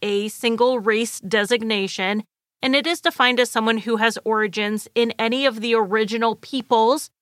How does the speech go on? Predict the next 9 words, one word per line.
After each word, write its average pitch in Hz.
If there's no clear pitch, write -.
of 262
North 240
and 226
South 196
America, 269
including 240
Central 208
America, 190
and 294